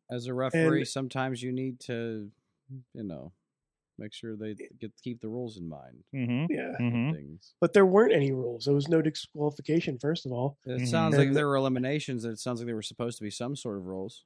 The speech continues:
Speaker 2: Nope.
Speaker 1: I didn't even see the match.
Speaker 2: Nope. It
Speaker 1: If you're
Speaker 2: was
Speaker 1: complaining about how the rules weren't a thing, then, like, something's gotta be going on.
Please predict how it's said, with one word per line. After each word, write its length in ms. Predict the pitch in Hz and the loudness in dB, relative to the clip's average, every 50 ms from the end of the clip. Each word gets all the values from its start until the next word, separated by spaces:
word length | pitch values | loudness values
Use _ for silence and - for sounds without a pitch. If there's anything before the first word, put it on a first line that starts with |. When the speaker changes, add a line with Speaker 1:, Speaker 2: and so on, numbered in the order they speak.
| _ _ _ - | _ _ _ 0
Speaker 2:
Nope. 120 | 147 143 165 | 4 6 6
Speaker 1:
I 100 | 180 135 | 6 6
didn't 40 | 131 | 4
even 100 | 117 110 | -4 -6
see 160 | - - 110 | -6 -6 -6
the 80 | 101 110 | -6 -6
match. 400 | 123 139 135 131 - - - _ _ _ _ _ _ _ _ _ _ _ _ _ _ _ _ _ _ _ _ _ | -6 -6 -6 -8 -10 -14 -20 _ _ _ _ _ _ _ _ _ _ _ _ _ _ _ _ _ _ _ _ _
Speaker 2:
Nope. 320 | - 302 294 269 - - _ - | 4 8 8 8 6 4 _ 4
It 60 | 185 | 6
Speaker 1:
If 40 | 175 | 8
you're 60 | 160 165 | 8 8
Speaker 2:
was 80 | 160 | 8
Speaker 1:
complaining 340 | 151 147 151 170 180 190 185 | 6 6 6 6 6 6 6
about 240 | 180 160 165 160 160 | 4 6 6 6 6
how 120 | 156 160 151 | 6 6 4
the 100 | 143 135 | 4 2
rules 300 | 139 147 156 151 131 131 | 2 2 2 0 0 -2
weren't 240 | 135 139 135 123 | -2 -2 0 -2
a 40 | 117 - | -2 -4
thing, 260 | - 135 131 127 120 113 107 101 | -4 -6 -4 -4 -4 -4 -4 -4
then, 140 | 98 98 92 | -6 -6 -6
like, 240 | 90 87 80 - - | -8 -8 -10 -10 -14
something's 300 | - - 127 123 123 113 | -14 -12 -10 -10 -10 -10
gotta 160 | 98 85 76 | -10 -10 -10
be 100 | 73 73 | -10 -10
going 180 | 69 73 73 71 | -12 -12 -14 -14
on. 180 | 69 76 104 | -14 -16 -16